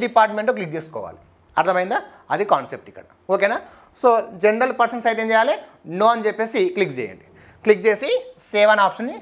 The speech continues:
క్లిక్ చేస్తే మనకు సెకండ్ కాలమ్ క్లియర్ అయిపోతుంది. ఇంతే, సింపుల్. సెకండ్ పెద్ద ప్రాబ్లం లేదు. Second column is completed. Then third other details అన్నాడు. మళ్ళీ ఇది క్లిక్ చేయండి. థర్డ్ వన్ క్లిక్ చేస్తే మనకి ఏమొస్తుంది అని అంటే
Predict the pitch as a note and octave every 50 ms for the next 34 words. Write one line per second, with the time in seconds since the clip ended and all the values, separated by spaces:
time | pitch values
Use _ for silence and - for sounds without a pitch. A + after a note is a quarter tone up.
0 | - _ _ _ - F#3 E3+ D3+ C#3+ D#3 D3+ D#3 - D#4+ G4 - - - - -
1 | _ _ F#3 G3+ G#3 G#3 - D#3+ C#3+ D3 - - - _ _ - - - _ -
2 | - G3+ G3+ G3+ A#3 A#3 A3+ A3 G#3+ G3 G3 A#3 C#4+ G#4+ - - _ - F#3 E3
3 | D#3 C3+ A#2 - A2+ G#2 - D3+ D#3 C#3+ A#2 - - F3 E3+ D#3 D3 A2 - -
4 | - - _ - - - _ _ _ _ _ _ _ _ - - F#3+ F#3 G#3 G#3+
5 | G#3 G#3 F#3+ F3+ G3+ G3 - - - - _ _ _ _ - E3+ E3+ E3+ F#3 G3+
6 | G3+ F3 B2+ - - - F#3+ F#3+ G3+ F#3+ G3+ F#3 F#3+ G#3+ A#3 C4+ - - - _
7 | - F#3 D#3 C#3+ B2 G2+ - - - - - - _ - A#3+ A#3+ A#3+ - A#3 A#3+
8 | B3 A3+ B3+ B3 A#3+ - - _ _ _ _ _ _ _ _ - F#3 G3+ G3+ C4+
9 | C#4+ C#4 A3 A3 G#3+ G3 G3+ A3 A3 G#3+ G#3+ D3+ A2+ G2+ F#2+ - - _ _ -
10 | B3+ B3 B3 A#3+ A#3 G3+ F#3 - G#3+ A#3 A3+ G#3 F3+ D3+ C#3 D3+ A#2+ G2+ F2+ -
11 | - - G#3+ A3 A3+ A#3 C4 B3+ A#3 A3+ A3+ F#3 F#3 G#3 G3+ G#3+ G#3+ G3+ F3+ G3
12 | G3 G3 G3 G3 G3+ F#3 F3+ F3 F3 F3+ F3+ A3 G3